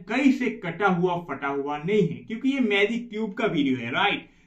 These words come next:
तो इसमें आपको बढ़िया बढ़िया magic सीखने को मिलेगा। तो video अच्छा लगा, like जरूर करना। तो चलिए अब सीखते हैं कैसे ये ऑसम सा मैजिक काम करता है। ठीक है, जो secret है वो कुछ ऐसा है कि आपको दो rubber band को लेना पड़ेगा,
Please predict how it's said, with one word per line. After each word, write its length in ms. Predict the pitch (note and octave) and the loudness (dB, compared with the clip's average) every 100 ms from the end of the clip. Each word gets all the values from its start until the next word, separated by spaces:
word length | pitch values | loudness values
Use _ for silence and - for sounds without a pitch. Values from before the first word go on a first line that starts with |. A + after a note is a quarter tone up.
| _ | _
तो 40 | F3 | -14
इसमें 240 | F3 A3 | -6 2
आपको 280 | G#3+ G#3 G#3+ | 2 2 0
बढ़िया 360 | D#3 F3 A3+ A3+ | 0 0 2 4
बढ़िया 240 | G#3 G3+ | 10 10
magic 300 | F3+ D3 F3 | 8 0 -4
सीखने 300 | - C#3+ D#3+ | -8 -10 -8
को 100 | D3+ | -4
मिलेगा। 260 | B2+ A2+ - | -4 -4 -8
तो 100 | C3+ | -12
video 260 | C3 E3+ A3+ | -10 -4 -2
अच्छा 140 | A#3 | -2
लगा, 160 | A3+ A3+ | 0 0
like 360 | D#3+ F3+ C#3+ - | 0 -2 -4 -2
जरूर 280 | C#3+ G3 F3+ | 4 4 4
करना। 300 | - - - _ _ _ _ | -2 -14 -20 _ _ _ _
तो 40 | D#3+ | -14
चलिए 340 | E3 C4 C#4+ | 0 4 6
अब 100 | C4 | 4
सीखते 340 | - A#3 A#3+ G#3 | 0 -4 2 2
हैं 120 | - | 2
कैसे 260 | D#3+ - G3 | -2 0 -2
ये 60 | |
ऑसम 260 | D#3 C3 C3+ | -2 -4 -8
सा 100 | D#3 | -8
मैजिक 260 | D3+ - | -8 -8
काम 200 | C3 B2 | -8 -10
करता 260 | A#2+ B2 D3+ | -12 -18 -20
है। 60 | D#3 | -20
ठीक 880 | _ _ _ _ _ _ _ _ A#3 | _ _ _ _ _ _ _ _ -14
है, 80 | |
जो 100 | G#3+ | -12
secret 400 | G3 - E3+ G3 | -10 -12 -4 -2
है 80 | D3 | -2
वो 220 | C3 E3+ | -2 -2
कुछ 220 | G3 A#3 - - | -2 -6 -12 -20
ऐसा 280 | - D3+ A3+ | -20 -8 -4
है 140 | F#3 | -4
कि 600 | - - _ _ _ - | -6 -12 _ _ _ -20
आपको 420 | - D#3 F3 A3+ F#3+ | -8 -4 -4 0 2
दो 200 | F3 G#3+ | 4 4
rubber 240 | F3 F#3+ | 4 0
band 200 | F3+ F3+ | -2 -4
को 60 | F3 | -4
लेना 240 | D#3+ E3 D#3+ | -2 -2 -2
पड़ेगा, 360 | D3+ C#3+ C#3 | -2 -2 -4